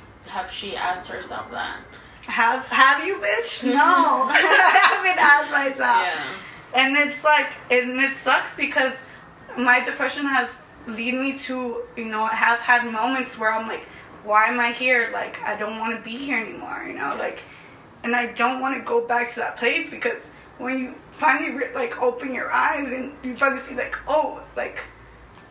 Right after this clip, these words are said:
Speaker 2: when you really think about yourself, that's when, like, you see all the beautiful things around you and, like, I don't want to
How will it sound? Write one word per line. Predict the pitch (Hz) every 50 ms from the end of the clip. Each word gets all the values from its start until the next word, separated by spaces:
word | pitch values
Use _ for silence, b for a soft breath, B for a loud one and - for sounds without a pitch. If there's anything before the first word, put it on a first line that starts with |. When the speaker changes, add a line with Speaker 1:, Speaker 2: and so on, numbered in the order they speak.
| -
Speaker 2:
when | - 240 247 262
you | 247 247
really | 226 240 262 262 294 285 -
think | 294 285 294
about | - 302 277 262
yourself, | 247 240 - - 254 240 247 262 294 294 - - - - - - - - - - - - - - - - - -
that's | 254 240 247 254 254 - -
when, | 277 277 277 254 254 - -
like, | 262 262 240 - - -
you | - 240 262 254
see | - - 269 247
all | - - 262 254
the | 269 254
beautiful | - 277 262 269 269 - - 240
things | 254 269 247 233 226
around | 226 233 233 254 277 269
you | 262
and, | 254 247 233
like, | 202 175 - - - -
I | 240 240 233 226 -
don't | 240 240 240 247 254 262
want | 262 247 233 - - -
to | - 117 - -